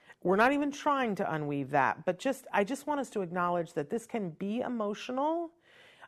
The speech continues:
Um, I once was talking to a group of people that were young adults on the autism spectrum, and they, uh, when I did my radio show, I was at the local community college because they wanted to be interns on my show.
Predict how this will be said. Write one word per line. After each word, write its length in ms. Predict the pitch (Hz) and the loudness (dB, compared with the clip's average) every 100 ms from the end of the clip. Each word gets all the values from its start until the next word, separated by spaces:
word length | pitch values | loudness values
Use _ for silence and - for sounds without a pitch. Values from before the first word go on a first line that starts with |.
| _ 185 | _ 6
Um, 340 | 180 180 - 208 | 6 4 2 4
I 140 | 220 | 4
once 480 | 220 220 247 240 - | 4 0 0 -6 -2
was 180 | 233 - | -2 2
talking 560 | 277 233 233 254 233 208 | 0 0 -2 -2 -4 -2
to 160 | 226 | -2
a 40 | 180 | -2
group 260 | 190 208 | -4 -4
of 100 | 220 | -4
people 500 | 208 190 180 175 175 _ _ _ _ _ _ _ - 180 | -4 -2 2 0 -2 _ _ _ _ _ _ _ -12 -2
that 180 | 196 | 0
were 420 | 190 190 180 180 - _ _ | 2 2 2 0 -6 _ _
young 260 | 180 185 247 | 4 4 4
adults 460 | 226 156 196 - - | 4 4 2 -4 -2
on 120 | 175 | 0
the 80 | 175 | 2
autism 420 | 165 170 208 226 | 0 0 -4 -6
spectrum, 580 | - 160 156 165 151 165 - - - _ | -2 -2 -2 -2 -2 -4 -12 -20 -20 _
and 320 | 180 180 180 175 | 2 2 2 6
they, 480 | 175 175 170 165 - | 6 6 2 0 0
uh, 80 | 147 | 0
when 160 | 175 175 | 2 2
I 80 | |
did 160 | 165 208 | 2 0
my 120 | 233 | -2
radio 420 | 214 185 170 160 | 0 0 2 0
show, 440 | 156 - 147 147 147 | 0 2 4 4 4
I 100 | 160 | 2
was 140 | 156 160 | 0 -2
at 80 | |
the 80 | 156 | -2
local 280 | 160 170 220 | 0 0 -2
community 440 | 202 196 175 170 | -4 -4 -2 -4
college 520 | - 160 147 147 147 - | -2 2 2 2 -2 -8
because 440 | 156 175 156 147 - - | -4 0 -2 -4 -16 0
they 260 | 180 165 | 2 2
wanted 300 | 160 156 156 | 0 -2 -2
to 40 | 170 | -4
be 120 | 196 | -6
interns 880 | - 294 320 - 165 92 82 - - | -4 -2 -2 -2 -4 -4 -10 -16 -2
on 240 | 180 170 165 | 2 2 2
my 120 | 175 | -2
show. 460 | - 285 269 127 | 0 2 4 2